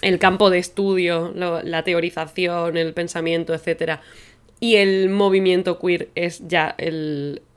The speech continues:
eso aplicado al activismo? Como por hacer algún tipo de distinción, porque es que yo creo que la gente, todo lo relativo a teoría queer, en general lo mezclamos todo mucho.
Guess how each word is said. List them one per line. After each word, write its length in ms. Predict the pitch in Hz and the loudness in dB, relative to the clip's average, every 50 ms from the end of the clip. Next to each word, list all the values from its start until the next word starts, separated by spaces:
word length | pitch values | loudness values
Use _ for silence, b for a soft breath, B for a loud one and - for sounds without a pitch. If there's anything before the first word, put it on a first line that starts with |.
| _ _ | _ _
eso 300 | 196 196 196 - 196 180 | 0 0 2 2 2 2
aplicado 400 | 175 185 180 180 185 170 180 180 | 2 0 -2 0 0 2 2 2
al 60 | 175 | 2
activismo? 680 | 165 156 - 190 180 175 185 196 202 247 285 359 - - _ _ _ _ _ _ _ | 0 0 0 0 2 2 2 0 -2 -4 -6 -8 -10 -12 _ _ _ _ _ _ _
Como 220 | _ - - 170 165 | _ -6 -4 -4 -4
por 140 | 170 170 160 | -4 -4 -6
hacer 200 | 160 - - 170 | -6 -6 -6 -4
algún 180 | 175 170 175 175 | -2 -2 -2 -2
tipo 180 | 190 - 190 | -2 -2 -2
de 60 | 180 | -2
distinción, 500 | 180 180 185 - 190 180 165 170 180 190 | 0 -2 -2 -2 -4 -6 -4 -4 -6 -6
porque 160 | 233 247 190 190 | -6 -6 -8 -8
es 60 | - | -6
que 100 | - 233 | -2 0
yo 80 | 240 | 0
creo 120 | 233 233 233 | 0 0 -2
que 80 | 247 | -4
la 80 | 214 190 | -6 -6
gente, 400 | - - 196 180 - 214 208 - - B B B B B B B B B - | -6 -6 -8 -4 -4 -4 -4 -4 -8 B B B B B B B B B 4
todo 220 | 240 233 226 240 | 6 10 12 12
lo 80 | 226 220 | 12 12
relativo 480 | 214 240 214 214 208 196 - 220 202 | 10 8 8 6 6 4 4 6 6
a 80 | 202 202 | 6 6
teoría 460 | 214 233 254 208 220 214 208 196 190 | 6 4 4 4 2 0 -2 -4 -4
queer, 320 | 196 190 180 196 208 254 B B B B B B B B B _ | -6 -6 -6 -6 -6 -8 B B B B B B B B B _
en 140 | - 208 180 | 2 2 2
general 340 | - 202 185 180 180 185 190 | 2 0 0 0 0 0 0
lo 80 | 202 208 | 0 0
mezclamos 320 | 185 - - 185 170 180 | 0 0 -2 -4 -4 -4
todo 220 | - 190 170 165 151 | -4 -2 -2 0 0
mucho. 340 | 151 156 151 - 165 - | -2 -4 -6 -8 -10 -12